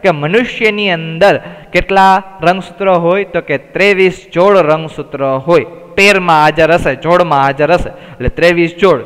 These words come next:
ત્રેવીસ ગુણ્યા બે કરો તો કેટલા રંગસૂત્ર થઈ જશે? છેતાલીસ રંગસૂત્ર છે, એ છેતાલીસ રંગસૂત્ર જોવા મળે છે, Right? Ok, હવે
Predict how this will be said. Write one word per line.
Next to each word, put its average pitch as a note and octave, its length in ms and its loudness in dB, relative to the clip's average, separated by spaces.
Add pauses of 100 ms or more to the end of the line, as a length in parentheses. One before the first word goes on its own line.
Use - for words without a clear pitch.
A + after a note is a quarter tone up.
ત્રેવીસ E3 360 0
ગુણ્યા C#3+ 300 -4
બે F#3 200 2
કરો C3 220 -4
તો C3+ 120 -8
કેટલા E3+ 260 0
રંગસૂત્ર D#3+ 420 -4
થઈ D3 140 -6
જશે? C#3 340 -4 (420)
છેતાલીસ F3+ 460 2
રંગસૂત્ર C3+ 540 -10
છે, C#3+ 140 -8
એ C3 60 -6
છેતાલીસ C#3 500 -4
રંગસૂત્ર A#2+ 480 -14
જોવા B2+ 300 -6
મળે B2 440 -2 (400)
છે, - 140 -4 (340)
Right? G#3+ 200 2 (420)
Ok, G3+ 200 0 (680)
હવે A#3+ 200 2